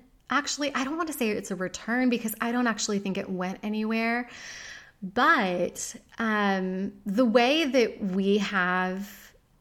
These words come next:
just wild amounts of access to connecting with people, to engaging with people who are,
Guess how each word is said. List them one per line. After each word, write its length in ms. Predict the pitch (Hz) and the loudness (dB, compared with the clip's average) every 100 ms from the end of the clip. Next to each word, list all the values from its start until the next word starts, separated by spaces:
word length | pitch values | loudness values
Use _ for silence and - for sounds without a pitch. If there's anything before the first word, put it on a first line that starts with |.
| _ _ 208 | _ _ -8
just 580 | 214 214 202 - - - _ 208 | -2 -2 -4 -8 -14 -20 _ -4
wild 680 | 196 190 208 220 233 254 | -2 -2 0 2 2 2
amounts 300 | 240 202 190 | 4 2 2
of 80 | 202 | 0
access 680 | - 175 - - - 214 - | 2 2 0 -4 -2 -4 -6
to 80 | 214 | -4
connecting 480 | 202 202 190 196 185 | 0 0 0 -2 -6
with 120 | 175 | -8
people, 480 | - 196 - 208 226 - - | -12 -8 -6 -8 -10 -12 -4
to 500 | 202 185 185 180 180 - - - - _ _ _ 220 | -2 0 0 -2 -4 -12 -20 -20 -20 _ _ _ 2
engaging 520 | 220 208 220 233 220 | 4 6 6 4 2
with 140 | 208 | 2
people 320 | 220 202 190 | -2 0 -2
who 320 | 175 208 196 196 | -2 0 0 0
are, 720 | 185 185 180 180 180 180 196 | -2 0 2 2 0 -2 -6